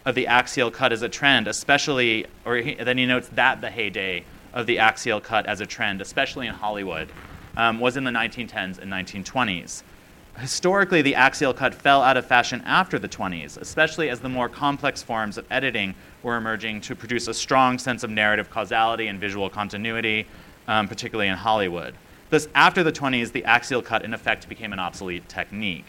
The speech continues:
Not in the sense of being useless or defunct, but in the sense of being abandoned in favor of more developed forms of editing, uh, more in line with emerging contemporary norms that we now call classical.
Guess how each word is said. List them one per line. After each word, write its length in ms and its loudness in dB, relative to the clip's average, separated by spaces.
Not 160 2
in 60 0
the 80 -2
sense 200 2
of 80 0
being 240 0
useless 800 0
or 100 -2
defunct, 680 -2
but 140 0
in 80 0
the 80 0
sense 300 2
of 120 0
being 340 0
abandoned 580 2
in 80 -2
favor 320 4
of 60 0
more 240 2
developed 400 0
forms 320 -6
of 80 -12
editing, 480 0
uh, 140 4
more 240 4
in 80 2
line 220 4
with 140 0
emerging 400 -2
contemporary 460 -2
norms 340 -4
that 140 -12
we 100 -12
now 240 -6
call 220 -10
classical. 640 -8